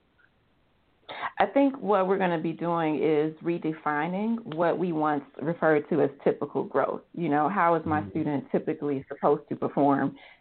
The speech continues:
Speaker 1: Uh, Brian, you, you use the language of where they should be. And so
Speaker 2: Mm-hmm.
Speaker 1: if we're really honest with ourselves, we can, we can all agree that achieving grade level proficiency right now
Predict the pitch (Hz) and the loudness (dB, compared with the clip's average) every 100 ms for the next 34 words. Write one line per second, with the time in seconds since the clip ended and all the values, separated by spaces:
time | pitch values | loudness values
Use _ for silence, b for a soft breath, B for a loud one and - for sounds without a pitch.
0 | B 143 - 147 143 143 143 160 156 165 | B 2 4 4 4 4 4 0 -2 -4
1 | 175 165 147 151 147 139 131 135 127 143 | -2 -2 0 2 2 2 0 0 0 2
2 | 143 139 135 - 208 - - 170 - - | 4 2 0 0 0 0 0 0 -2 -10
3 | _ b b - 165 160 - 170 160 156 | _ b b 2 4 2 2 4 6 6
4 | 156 147 147 - _ _ - 175 185 170 | 6 4 2 -2 _ _ -2 0 2 0
5 | 190 214 - 165 170 185 185 165 170 180 | 4 4 4 2 2 -4 -2 0 0 0
6 | 170 165 170 185 190 175 - 208 226 202 | 0 0 -2 -6 -6 -8 -6 -6 -2 0
7 | 190 180 170 151 139 139 143 147 - 233 | 2 0 -2 -2 0 0 0 -4 -2 0
8 | 220 208 190 185 180 _ _ _ - 165 | 0 0 0 -2 -4 _ _ _ -8 2
9 | 165 175 180 165 175 160 156 170 - 214 | 4 4 4 2 0 -4 -6 -6 -6 -6
10 | 226 233 240 - _ - 139 135 - 143 | -4 -4 -4 -10 _ 0 4 4 4 2
11 | 147 170 185 | 2 2 0